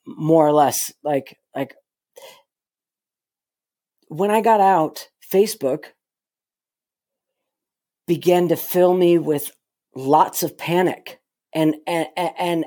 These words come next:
and, and this sort of, like, "What is this?" Like, so it, it wasn't that I didn't have a Facebook account, much less, like, know what Facebook was, but there w-, it, it had reconfigured its whole interface, I feel like.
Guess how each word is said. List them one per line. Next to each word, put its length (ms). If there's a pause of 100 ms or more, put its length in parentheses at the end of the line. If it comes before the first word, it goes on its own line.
(100)
and, 280 (440)
and 280 (120)
this 440 (340)
sort 340
of, 140
like, 200
"What 540
is 260
this?" 600 (400)
Like, 140
so 180
it, 240
it 180
wasn't 420
that 140
I 100
didn't 640 (360)
have 340
a 40
Facebook 420
account, 440 (380)
much 240
less, 220
like, 100
know 300
what 220
Facebook 420
was, 500 (500)
but 220
there 140
w-, 240 (180)
it, 180 (120)
it 120
had 280
reconfigured 920
its 160
whole 380
interface, 520
I 60
feel 220
like. 320